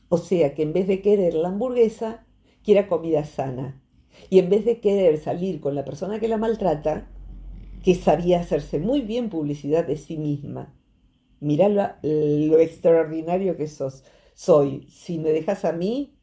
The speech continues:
te vas a quedar sola. ¿Quién te va a querer a vos? Mira, con el sobrepeso que tenés. En algún momento se lo dice.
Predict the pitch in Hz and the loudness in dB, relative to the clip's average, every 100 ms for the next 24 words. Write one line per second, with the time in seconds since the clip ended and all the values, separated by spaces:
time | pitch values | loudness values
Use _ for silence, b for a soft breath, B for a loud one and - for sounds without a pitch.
0 | _ _ 151 143 151 135 131 131 - - | _ _ -6 -6 -6 -6 -6 -8 -14 -16
1 | - - 135 135 127 143 _ _ _ _ | -12 -6 -4 -4 -6 -12 _ _ _ _
2 | - 208 175 127 147 156 - - 113 143 | -8 -8 -8 -10 -8 -8 -8 -10 -10 -8
3 | 139 135 _ 170 165 156 160 156 147 - | -10 -12 _ -8 -6 -4 -6 -6 -6 -6
4 | 151 156 160 202 208 165 151 143 139 147 | -4 -4 -6 -6 -6 -6 -6 -4 -4 -4
5 | 165 180 226 220 220 220 208 180 160 147 | -2 -2 0 -2 -2 -6 -10 -6 -6 -4
6 | 135 135 - | -6 -10 -20